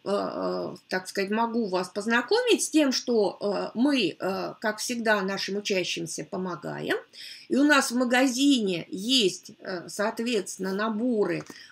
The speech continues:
уже не только с панелями, мы панели уже давно вам предлагаем, а теперь панель плюс вот такой набор ткани на полное лицевое полотно,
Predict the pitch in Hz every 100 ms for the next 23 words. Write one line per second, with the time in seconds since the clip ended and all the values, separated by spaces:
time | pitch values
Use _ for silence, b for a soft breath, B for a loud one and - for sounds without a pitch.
0 | - 226 220 240 262 311 359 339 269 -
1 | 190 - - 254 233 226 - 226 254 262
2 | 262 220 196 180 165 - 190 220 220 226
3 | 214 190 190 202 208 220 190 165 160 160
4 | 180 165 185 190 185 170 170 190 220 262
5 | 269 214 B B - 240 269 269 196 170
6 | 240 269 220 - 185 202 220 214 220 190
7 | 202 226 202 226 175 - - 233 208 180
8 | 175 196 220 254 233 190 190 185 185 -
9 | 226 220 185 175 185 185 - 233 427